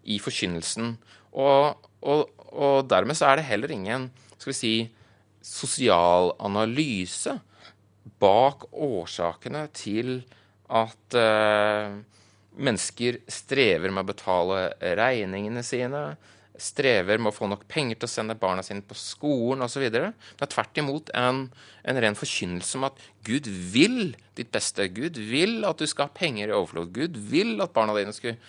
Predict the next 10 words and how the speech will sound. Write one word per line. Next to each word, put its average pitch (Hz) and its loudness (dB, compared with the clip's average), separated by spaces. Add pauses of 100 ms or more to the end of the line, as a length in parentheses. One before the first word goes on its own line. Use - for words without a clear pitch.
(140)
skal 123 -2
gå 104 0
på 113 2 (300)
skole, 95 0
og - -12
endring 156 -2
er 123 -2
mulig. 95 -4 (440)
Tenk 240 0
positivt, 185 -2